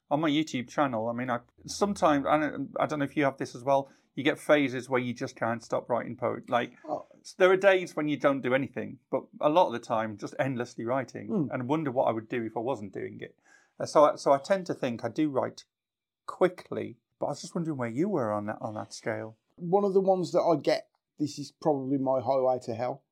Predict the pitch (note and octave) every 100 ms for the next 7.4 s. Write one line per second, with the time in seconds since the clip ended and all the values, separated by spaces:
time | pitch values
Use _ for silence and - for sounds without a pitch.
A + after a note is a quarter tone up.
0 | _ _ _ F#3 F#3 E3+ F3 E3 - E3+
1 | D3 - C#3+ C#3 C3 C#3 - C3+ - C3+
2 | G#2+ C3 C#3+ D3+ E3 _ _ _ _ _
3 | _ - C#3+ C#3 C3+ D#3+ D3 C#3 C#3 C3+
4 | - C3 C3 C3+ D3 - _ _ _ -
5 | F#3+ G#3+ A#3 - E3+ F#3 F3+ F#3 F#3+ G3
6 | D3+ D3 - F#3+ F3 E3+ D#3+ - F#3 D#3
7 | C#3 D#3 D#3+